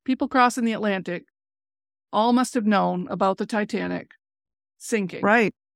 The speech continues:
Speaker 2: So
Speaker 1: And of
Speaker 2: they
Speaker 1: course
Speaker 2: must have
Speaker 1: they
Speaker 2: been a
Speaker 1: didn't
Speaker 2: little nervous.
Speaker 1: Right. So I, I doubt that they had the same path because they were going from Italy to New York.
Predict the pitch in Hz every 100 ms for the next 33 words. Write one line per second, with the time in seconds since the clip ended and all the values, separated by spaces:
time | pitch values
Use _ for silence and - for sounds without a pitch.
0 | _ - 220 208 214 214 - 220 214 214
1 | 214 208 202 233 220 175 - - - 269
2 | 277 - 269 247 - 262 214 285 294 247
3 | 220 233 220 220 220 220 - 220 190 294
4 | 277 208 220 214 208 220 226 208 208 202
5 | 185 190 233 262 214 185 185 175 170 165
6 | 190